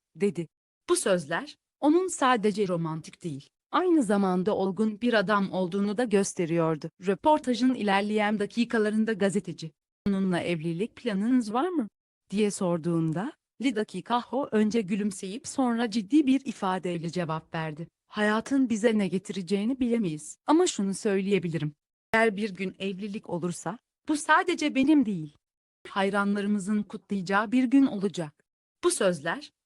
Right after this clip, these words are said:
sosyal medyada kısa sürede trend oldu. Gecenin ilerleyen saatlerinde, otelin pencerelerinden Seul'ün ışıkları daha da parıldıyordu. Röportaj sona erdiğinde gazeteciler, tarihe tanıklık ettiklerini biliyorlardı.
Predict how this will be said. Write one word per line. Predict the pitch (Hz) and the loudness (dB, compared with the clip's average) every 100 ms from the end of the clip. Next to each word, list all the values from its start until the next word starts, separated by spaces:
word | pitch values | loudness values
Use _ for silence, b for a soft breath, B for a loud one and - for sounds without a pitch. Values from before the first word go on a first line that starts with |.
| - | -10
sosyal | - 302 - 320 330 | -2 -2 2 2 4
medyada | 254 180 175 147 180 214 | 4 2 -2 0 0 0
kısa | 254 - 330 | -4 -4 -4
sürede | 247 214 180 | 0 0 0
trend | 180 226 226 220 | -4 -2 0 2
oldu. | 190 160 165 - - | 0 0 -6 -12 0
Gecenin | 262 254 269 233 | 2 6 6 6
ilerleyen | 226 220 202 202 202 208 226 | 4 2 0 0 0 0 0
saatlerinde, | 247 196 202 185 180 190 185 277 - _ - | 2 0 0 0 0 0 0 -2 -6 _ -6
otelin | 208 - 202 196 | -4 0 0 -2
pencerelerinden | 185 240 254 254 240 202 202 208 220 233 | 0 6 6 6 2 0 -2 0 0 0
Seul'ün | - 269 208 196 | 2 4 4 2
ışıkları | 190 - 254 285 285 262 | 0 -2 -4 0 0 2
daha | 262 269 | 4 4
da | 233 | 0
parıldıyordu. | - 240 202 190 196 165 160 160 _ _ - | -4 -6 -6 -4 -4 -4 -8 -16 _ _ -10
Röportaj | - 220 262 294 247 | -4 -2 0 -2 -2
sona | 240 220 269 | -2 0 2
erdiğinde | 233 202 175 190 185 240 | 0 -2 -2 -2 0 0
gazeteciler, | 247 233 269 226 185 170 160 _ _ _ | 0 0 -2 -4 -4 -4 -6 _ _ _
tarihe | - 269 277 277 220 | 4 4 4 0 -2
tanıklık | - 226 240 277 277 | -2 -2 -2 -2 -2
ettiklerini | 233 - 208 - 220 233 247 | -2 -4 -10 -4 4 4 4
biliyorlardı. | 202 185 185 165 156 160 156 | 2 -2 0 -2 -4 -6 -8